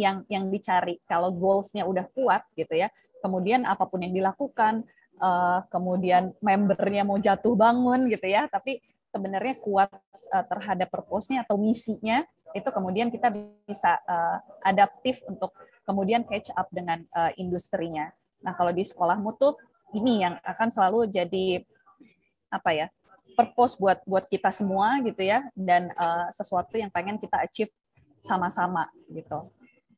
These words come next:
Nah, ini, eh, setelah, eh, background-nya ada gitu ya, kemudian kita, eh, kumpulin nih Avengers-nya gitu ya, timnya siapa aja sih, eh, apa namanya, orang-orang yang, eh, punya visi dan misi yang sama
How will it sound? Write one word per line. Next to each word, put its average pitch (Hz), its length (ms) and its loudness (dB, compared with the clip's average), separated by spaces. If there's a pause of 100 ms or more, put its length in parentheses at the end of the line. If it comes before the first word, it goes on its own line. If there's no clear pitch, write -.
Nah, 185 320 -4
ini, 269 400 0
eh, 185 480 0
setelah, 196 560 4 (920)
eh, 185 260 2
background-nya 190 640 2
ada 254 320 6
gitu 180 160 -6
ya, 202 160 2
kemudian 196 400 -4
kita, 247 320 2 (460)
eh, 185 320 0 (160)
kumpulin 285 640 4
nih 311 240 -2
Avengers-nya 233 800 4
gitu 202 240 -6
ya, 262 240 2
timnya 214 400 -2
siapa 208 320 0
aja 254 160 2
sih, 285 240 -2 (400)
eh, 196 400 6
apa 214 240 -2
namanya, 214 480 -2
orang-orang 190 480 0
yang, 185 240 -4 (160)
eh, 175 320 0 (160)
punya 220 400 2 (960)
visi 233 320 -2
dan 196 160 2
misi 214 240 -2
yang 220 160 0
sama 202 400 2